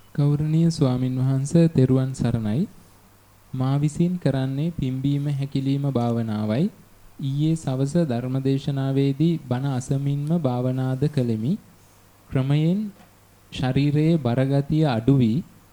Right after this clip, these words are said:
පිම්බීම හැකිලීමද නොදැනි ටික වේලාවක් ගත කළේය. නමුත් ධර්මදේශනාව නම් හොඳින් ඇසුනි.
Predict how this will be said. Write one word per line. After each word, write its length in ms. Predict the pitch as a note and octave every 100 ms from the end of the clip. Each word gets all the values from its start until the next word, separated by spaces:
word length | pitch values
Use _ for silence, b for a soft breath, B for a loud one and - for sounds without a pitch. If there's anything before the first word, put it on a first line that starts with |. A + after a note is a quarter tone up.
| -
පිම්බීම 500 | C#3+ C#3+ D3+ D#3+ D#3+ E3+
හැකිලීමද 680 | D#3 C#3+ C#3 C3+ C#3 C#3+ D3 D3+
නොදැනි 500 | B2 B2 B2+ G#2+ A#2+ - - - - - - -
ටික 220 | - - D#3
වේලාවක් 520 | D3 D3 D3 D3 E3
ගත 220 | C3+ B2 C3+
කළේය. 500 | C3+ A#2+ G#2+ G#2 C3+ A#3 - - _ - - - -
නමුත් 360 | C#3 B2+ D#3+ E3+
ධර්මදේශනාව 960 | B2+ B2 C#3 D3 D3 D3 D3+ D3 C#3+ C#3+
නම් 240 | D3+ F3+ E3+
හොඳින් 360 | C#3+ C#3 C#3+ D3
ඇසුනි. 440 | B2 - A#2 A#2